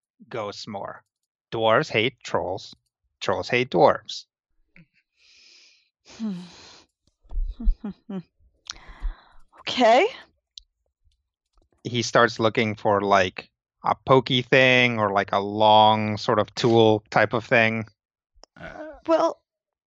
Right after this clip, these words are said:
Speaker 2: maybe we can come to some form of truce in that there's a lot of extra space now because a lot of the dwarves got killed and turned into ghosts. And maybe you and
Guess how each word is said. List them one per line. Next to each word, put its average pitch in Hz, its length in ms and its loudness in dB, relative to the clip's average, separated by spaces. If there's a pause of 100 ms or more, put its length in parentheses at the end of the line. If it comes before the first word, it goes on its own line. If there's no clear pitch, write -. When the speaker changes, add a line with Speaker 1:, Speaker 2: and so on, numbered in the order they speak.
(480)
Speaker 2:
maybe 311 440 0
we 285 160 -2
can 277 200 -4
come 285 200 -4
to 285 140 -4
some 277 220 -2
form 262 320 -2
of 214 120 -12
truce - 640 -2 (380)
in 254 100 0
that 254 260 2
there's 294 240 2
a 302 80 4
lot 277 220 6
of 269 60 2
extra 277 320 0
space - 400 0
now 277 380 4
because 247 560 0
a 262 60 0
lot 254 160 4
of 247 80 -4
the 254 60 -14
dwarves 233 280 -2
got 320 140 0
killed 262 200 0
and 277 100 -10
turned 269 180 -4
into 370 140 -10 (100)
ghosts. - 600 -4 (360)
And 254 100 0
maybe 247 360 2 (760)
you 262 540 0
and 247 340 4